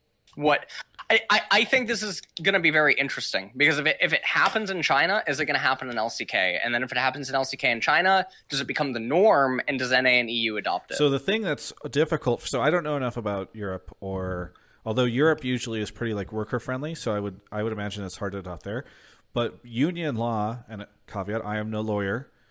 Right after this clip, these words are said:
Speaker 2: I am probably as much of a lawyer as that Reddit doctor was, a doctor. Uh,
Speaker 1: Mm-hmm.
Speaker 2: but I, like, there, there's pretty strong laws around, uh, collusion, like, salary-based collusion among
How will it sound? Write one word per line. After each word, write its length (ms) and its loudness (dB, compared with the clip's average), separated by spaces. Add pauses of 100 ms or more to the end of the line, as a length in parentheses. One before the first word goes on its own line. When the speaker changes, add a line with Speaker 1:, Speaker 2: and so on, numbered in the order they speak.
(280)
Speaker 2:
I 100 -6
am 160 -8
probably 280 -4
as 120 -8
much 160 -6
of 60 -6
a 40 -6
lawyer 280 -2
as 120 -8
that 140 -6
Reddit 240 -6
doctor 320 -10
was, 340 -8 (360)
a 60 -10
doctor. 480 -6 (300)
Uh, 280 2
Speaker 1:
Mm-hmm. 80 -8
Speaker 2:
but 340 4
I, 580 2 (1000)
like, 300 -2 (180)
there, 260 2
there's 380 -2 (240)
pretty 300 0
strong 680 -6
laws 500 -2
around, 840 -4 (180)
uh, 220 -4
collusion, 540 -6
like, 180 -8
salary-based 540 -2
collusion 600 -6
among 640 -4